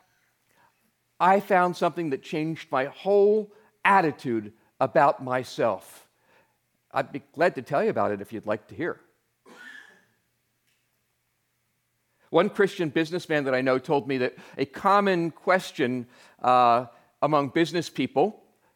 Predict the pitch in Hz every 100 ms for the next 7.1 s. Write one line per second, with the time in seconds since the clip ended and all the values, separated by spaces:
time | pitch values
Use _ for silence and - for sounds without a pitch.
0 | - 139 139 131 165 175 165 123 143 -
1 | 160 185 135 147 123 131 202 180 151 120
2 | 104 - - _ _ _ _ _ _ _
3 | _ _ _ _ _ - 175 175 196 202
4 | 226 214 208 180 185 185 180 170 170 -
5 | 220 139 - 131 - _ - 160 175 202
6 | 180 151 - - 160 226 240 - 240 160